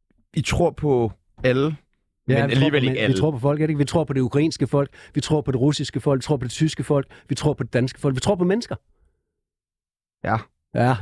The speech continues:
Speaker 2: den skal tænkes over.
Speaker 1: Jamen, jeg, ja, jeg, altså, jeg er bare, jeg, jeg, jeg stoler ikke på nogen.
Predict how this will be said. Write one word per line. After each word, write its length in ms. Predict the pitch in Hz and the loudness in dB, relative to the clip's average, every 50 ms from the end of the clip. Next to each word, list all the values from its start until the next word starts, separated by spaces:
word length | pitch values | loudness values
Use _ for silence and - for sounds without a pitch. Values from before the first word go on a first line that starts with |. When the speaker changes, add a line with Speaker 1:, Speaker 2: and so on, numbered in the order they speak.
| 104 - | -2 -2
Speaker 2:
den 100 | 156 139 | -2 0
skal 160 | - 156 147 | 0 -2 -2
tænkes 420 | - - 185 165 - 185 180 - | 0 0 0 0 2 0 0 0
over. 120 | 175 156 147 | 0 0 2
Speaker 1:
Jamen, 120 | 151 156 | 2 2
jeg, 140 | 165 170 165 165 | 2 0 0 0
ja, 160 | 165 175 202 233 | 0 0 0 0
jeg, 160 | 202 190 175 | -2 -2 -2
altså, 280 | 214 165 151 135 147 151 | -2 -2 -2 -2 -2 0
jeg 100 | 160 175 | 0 2
er 40 | 185 | 2
bare, 120 | 185 180 | 2 2
jeg, 260 | 175 170 165 160 147 | 2 2 0 0 -2
jeg, 260 | 156 156 147 160 160 135 | -2 -2 0 0 0 2
jeg 120 | 135 151 156 | 0 0 -2
stoler 440 | - - - - - 147 123 113 101 | -2 -6 -12 -8 -4 0 2 2 2
ikke 120 | 90 - | 0 -2
på 60 | - 95 | -4 -4
nogen. 340 | 95 98 123 156 170 - | -2 -2 -2 -2 -2 -4